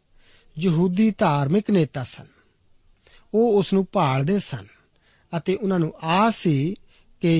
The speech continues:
ਸ਼ਰ੍ਹਾ ਦਾ ਪਾਲਣ ਕਰਨ ਲਈ ਉਹ ਜ਼ਰੂਰ ਇਸ ਪਰਵ ਦੇ ਦੌਰਾਨ ਆਵੇਗਾ। ਯੀਸ਼ੂ ਜੀ ਬਾਰੇ ਕਾਫੀ ਵਿਚਾਰ ਵਟਾਂਦਰਾ ਕੀਤਾ ਗਿਆ ਸੀ, ਪਰ ਇਹ ਸਭ ਛੁਪ ਕੇ ਹੀ ਕੀਤਾ ਗਿਆ ਸੀ,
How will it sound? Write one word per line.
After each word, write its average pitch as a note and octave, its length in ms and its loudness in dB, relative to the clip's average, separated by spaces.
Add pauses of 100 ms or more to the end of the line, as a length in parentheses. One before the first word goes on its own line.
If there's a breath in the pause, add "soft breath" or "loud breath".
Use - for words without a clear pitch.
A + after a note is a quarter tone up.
ਸ਼ਰ੍ਹਾ A3+ 400 0
ਦਾ F#3+ 180 0
ਪਾਲਣ E3+ 500 0
ਕਰਨ C#3+ 260 -2
ਲਈ C3 340 -4 (360 soft breath)
ਉਹ F3+ 200 2
ਜ਼ਰੂਰ F#3 640 2
ਇਸ G#3 260 -2
ਪਰਵ D#3+ 240 0
ਦੇ D3+ 120 0
ਦੌਰਾਨ C3+ 440 0
ਆਵੇਗਾ। G#2 400 -12 (920 soft breath)
ਯੀਸ਼ੂ G3+ 360 2
ਜੀ A3+ 180 2
ਬਾਰੇ F3 360 0
ਕਾਫੀ G3+ 280 -2
ਵਿਚਾਰ F#3 480 -4
ਵਟਾਂਦਰਾ D#3 420 -2
ਕੀਤਾ C3 320 -10
ਗਿਆ A2+ 200 -14
ਸੀ, - 180 -20 (1080 soft breath)
ਪਰ E3+ 140 0
ਇਹ A3+ 280 0
ਸਭ G#3+ 320 -4
ਛੁਪ E3 300 -4 (100)
ਕੇ A#3+ 120 2
ਹੀ A3+ 160 2
ਕੀਤਾ D#3 340 -4
ਗਿਆ G#2 180 -10
ਸੀ, - 180 -20